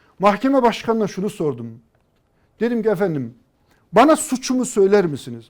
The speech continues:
Bana suçumu söyleyin. Deyin ki suçunuz şudur." İnsan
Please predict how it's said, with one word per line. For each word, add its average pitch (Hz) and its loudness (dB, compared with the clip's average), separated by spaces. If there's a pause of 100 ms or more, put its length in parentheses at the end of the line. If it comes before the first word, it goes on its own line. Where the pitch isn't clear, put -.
Bana 262 4
suçumu 240 -2
söyleyin. 180 4 (640)
Deyin 254 4
ki 196 -6
suçunuz 214 -6
şudur." 139 -12 (1080)
İnsan 175 -2